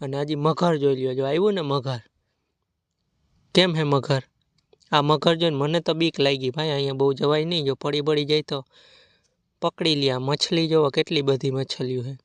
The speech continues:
મને મછલી જોઈને મજા આવી, મગર જોઈને મજા આવી. અમે બધા જાય મગર જોવા.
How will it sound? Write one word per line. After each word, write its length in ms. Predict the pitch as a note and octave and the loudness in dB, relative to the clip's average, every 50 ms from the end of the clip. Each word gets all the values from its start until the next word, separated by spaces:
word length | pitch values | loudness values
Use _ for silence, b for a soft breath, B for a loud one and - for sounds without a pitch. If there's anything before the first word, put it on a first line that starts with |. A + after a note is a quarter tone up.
| _ _ _ _ _ _ _ - | _ _ _ _ _ _ _ -2
મને 260 | C#3+ D3 D3+ D#3 D#3 | 0 2 2 2 2
મછલી 440 | C#3+ C#3+ D#3 D#3 - - E3+ D#3+ D3+ | 2 2 2 2 2 4 4 4 4
જોઈને 220 | D3+ D3+ D#3 D3 | 4 2 2 2
મજા 260 | D3 D3 D3 D3 D3+ | 2 2 4 4 4
આવી, 280 | D3+ D3+ D3+ D#3 D3+ D3 | 4 4 2 2 0 0
મગર 380 | C#3 C3 C3 B2 - D3+ D3 | 0 0 0 0 2 0 0
જોઈને 240 | C#3+ D3+ D3+ D3+ D3 | 2 2 2 2 2
મજા 220 | D3 D3+ D3 D3+ D3+ | 0 0 2 4 4
આવી. 260 | D3 D3+ D3+ D#3 C#3+ | 2 2 2 0 0
અમે 200 | C3+ C#3+ D3 C#3+ | 0 2 0 2
બધા 300 | C#3 C#3+ D3 - D3+ C#3+ | 2 2 2 2 0 0
જાય 260 | C3+ D3 D#3 D#3 D3 | 2 2 2 2 0
મગર 360 | C#3 C#3 C3+ B2+ - D#3 C#3+ | 0 -2 -2 2 2 2 2
જોવા. 300 | B2 B2 A#2+ B2+ B2+ B2 | 2 2 0 -2 -4 -8